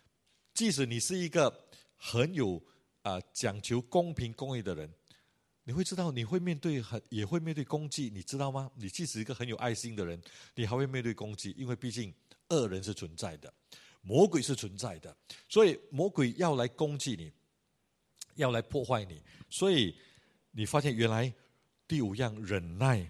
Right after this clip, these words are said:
是那么的重要，忍耐是能够叫天下太平，哦，忍耐能够叫社会安宁，忍耐能够使人产生和平的相处。那如果你说对的错的我都忍耐吗？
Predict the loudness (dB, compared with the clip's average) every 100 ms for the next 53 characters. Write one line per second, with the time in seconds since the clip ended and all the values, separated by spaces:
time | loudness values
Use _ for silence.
0 | -10 -8 -2 0 2 0 -2 -4 -6 -6
1 | -6 -10 _ -20 -20 -8 2 2 2 2
2 | 4 4 0 -6 -6 -4 -2 0 0 0
3 | -2 -4 -4 -6 -4 -6 -6 -8 -12 -10
4 | -8 -2 2 2 4 4 4 2 -8 -20
5 | -6 -2 0 0 0 0 2 2 2 -2
6 | -2 -6 -8 -12 -16 -20 -12 2 4 4
7 | 2 0 0 2 2 -2 -16 -16 -8 -2
8 | 2 2 0 -4 -6 -4 -4 -4 -14 -20
9 | _ -4 -4 -2 -4 -4 -4 -6 -6 -12
10 | -14 -16 _ -20 _ _ _ _ -2 -2
11 | -4 _ _ _ _ _ _ 0 2 2
12 | 4 4 4 4 -2 -4 -2 2 2 2
13 | -2 _ _ _ _ _ 0 0 0 0
14 | 0 0 0 0 0 -2 -4 -4 -8 -10